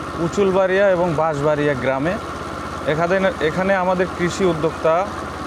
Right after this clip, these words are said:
মিজান ভাই আমাদের কাছ থেকে চারা নিয়েছিলেন, সে মরিচ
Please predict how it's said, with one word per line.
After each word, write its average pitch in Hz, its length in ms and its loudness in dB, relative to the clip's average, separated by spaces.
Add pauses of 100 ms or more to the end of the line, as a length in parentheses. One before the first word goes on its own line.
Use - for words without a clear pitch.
(840)
মিজান 175 520 0
ভাই 147 280 0 (1160)
আমাদের 170 320 2
কাছ 160 280 -2
থেকে 160 380 0 (160)
চারা 156 240 0
নিয়েছিলেন, 156 600 0 (680)
সে 160 80 0
মরিচ 160 240 2